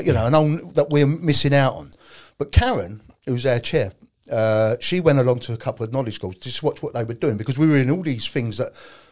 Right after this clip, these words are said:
Speaker 1: and, and are watering down in the knowledge. And then we went to the presentation, we were surprised that it wasn't as extreme that we was,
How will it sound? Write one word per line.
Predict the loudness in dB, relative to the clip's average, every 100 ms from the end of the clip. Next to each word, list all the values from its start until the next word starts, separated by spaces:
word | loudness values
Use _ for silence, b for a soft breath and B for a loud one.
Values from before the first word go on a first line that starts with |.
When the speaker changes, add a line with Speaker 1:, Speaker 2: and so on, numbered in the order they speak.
| B B _ -12
Speaker 1:
and, | -10 -6
and | -6 -4
are | 0
watering | 2 0 0
down | 2 2
in | 0
the | 0
knowledge. | 0 -2 -6 -18 -20 b b -2
And | 0
then |
we | 2
went | 0 0 -2
to | -4
the |
presentation, | 2 2 2 -2 -2 -2 -2 -6 -12 -18 _ _ _ _ _ _ _ _ -6
we | -4 -2
were | -2
surprised | -2 -6 -12 -6 2 6 6 4 -4
that | -8
it | -8 -4
wasn't | 0 2 0 -4
as | -6 -10 -10
extreme | -12 -10 -6 -2 -2 -2 -6
that | -8
we | -6 -6
was, | -6 -8